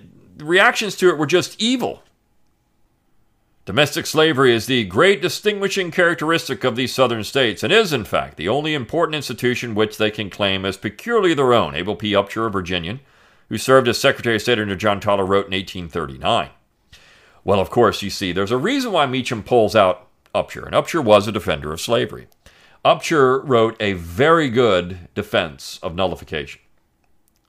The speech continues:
And so, there you go. It's all about slavery, right? It's all about slavery. It's the only thing that differed the two, that were, that differentiated the two regions was slavery. That was it.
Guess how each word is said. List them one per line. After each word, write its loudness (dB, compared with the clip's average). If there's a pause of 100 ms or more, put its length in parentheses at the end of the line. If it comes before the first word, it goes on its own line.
(1200)
And -6
so, 0
there -4
you -4
go. -4 (180)
It's -12
all -2
about 0
slavery, -6
right? -14 (260)
It's -10
all -4
about -6
slavery. -16
It's -14
the -2
only 2
thing 2
that -4
differed -2
the -8
two, -2 (220)
that -2
were, 0
that -2
differentiated -2
the -8
two -4
regions -6
was -8
slavery. -8
That -8
was -12
it. -8